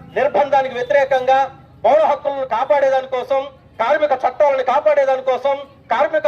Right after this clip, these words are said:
హక్కులను కాపాడేదాని కోసం, పేద గ్రామీణ పేదల యొక్క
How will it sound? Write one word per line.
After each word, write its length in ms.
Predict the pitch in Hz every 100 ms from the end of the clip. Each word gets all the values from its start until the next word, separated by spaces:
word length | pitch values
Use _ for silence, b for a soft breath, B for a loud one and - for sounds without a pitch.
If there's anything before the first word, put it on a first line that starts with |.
| 254
హక్కులను 320 | - 285 269 233
కాపాడేదాని 540 | 302 311 294 277 269 254
కోసం, 280 | 247 269 262 262 - _ -
పేద 200 | 240 294 294
గ్రామీణ 340 | 247 294 320 294 269
పేదల 240 | 277 285 269
యొక్క 180 | 262